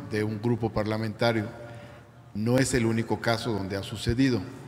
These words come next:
Tenemos varios antecedentes de otros grupos parlamentarios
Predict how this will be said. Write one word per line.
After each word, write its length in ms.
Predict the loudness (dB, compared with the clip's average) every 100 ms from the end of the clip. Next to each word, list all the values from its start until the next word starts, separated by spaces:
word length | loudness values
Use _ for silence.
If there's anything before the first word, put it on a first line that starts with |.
| -16 -16 -20 -8
Tenemos 320 | -4 0 2
varios 320 | 4 4 2
antecedentes 880 | 0 -2 -4 -2 0 0 2 0 0
de 100 | 0
otros 420 | 0 0 0 -2
grupos 320 | -2 -2 -2 -2
parlamentarios 960 | -2 0 0 -2 0 2 2 0 -4